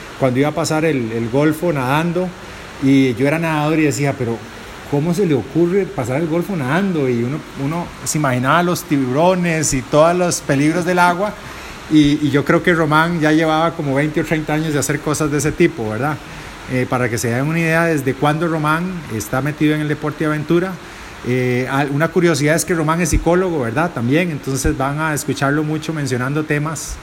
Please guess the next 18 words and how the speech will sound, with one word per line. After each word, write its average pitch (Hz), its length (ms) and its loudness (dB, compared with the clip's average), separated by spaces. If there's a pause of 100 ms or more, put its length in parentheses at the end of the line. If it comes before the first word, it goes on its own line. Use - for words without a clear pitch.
(520)
eh, 117 480 0
más 131 280 -2
fis-, 147 240 -2 (120)
filosóficos, 143 760 -2
místicos, 165 760 -2
eh, 110 320 -2 (500)
y 123 60 -2
creo 135 260 0
que 147 120 -2
para 127 260 0
eso 131 180 -2
lo 139 120 0
hemos 139 200 -4
invitado. 151 440 0
Es 143 140 0
el, 160 220 0 (440)
el, 135 420 4
el 127 300 2